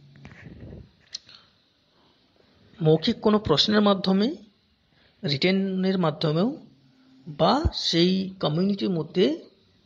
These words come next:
বা সেই গ্রুপটাকে study করেও কিন্তু information gather করা যাবে। Scoring socio-metric choice। One method is to count the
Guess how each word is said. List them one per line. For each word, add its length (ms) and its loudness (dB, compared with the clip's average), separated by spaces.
বা 160 -2
সেই 160 0
গ্রুপটাকে 640 -2
study 380 -2
করেও 260 0
কিন্তু 460 0
information 680 0
gather 300 6
করা 200 2
যাবে। 360 2
Scoring 440 6
socio-metric 840 2
choice। 400 0
One 260 4
method 480 0
is 460 -2
to 220 4
count 520 2
the 200 2